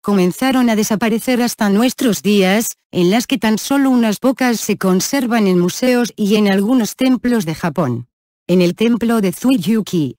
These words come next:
en Osaka, se conserva una de estas momias que fue cedida al templo como ofrenda por un comerciante de la zona de Sakai en mil seiscientos ochenta y dos. En este mismo templo también se pueden encontrar las momias de Kappa y la de un pequeño dragón.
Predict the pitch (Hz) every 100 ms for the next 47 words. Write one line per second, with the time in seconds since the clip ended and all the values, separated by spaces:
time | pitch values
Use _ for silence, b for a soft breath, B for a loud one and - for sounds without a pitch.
0 | - 214 208 - 135 151 131 127 - -
1 | 196 247 262 - 285 233 247 220 185 208
2 | - 269 247 254 294 277 240 - 190 -
3 | 262 277 226 254 226 208 180 277 277 247
4 | 233 202 185 170 - 240 277 262 233 247
5 | 269 - 180 156 - 220 214 190 202 175
6 | 156 156 233 254 240 165 - 202 214 175
7 | 175 165 196 226 - 175 - 208 208 160
8 | 175 - 180 170 175 165 143 135 - _
9 | _ _ _ 170 175 240 240 269 262 208
10 | 262 226 190 170 262 262 285 233 226 233
11 | 254 - 190 - 277 285 254 220 208 190
12 | 220 254 262 233 180 196 262 247 220 180
13 | 165 - 196 165 175 165 170 165 180 233
14 | 214 226 226 220 202 160 147 143 123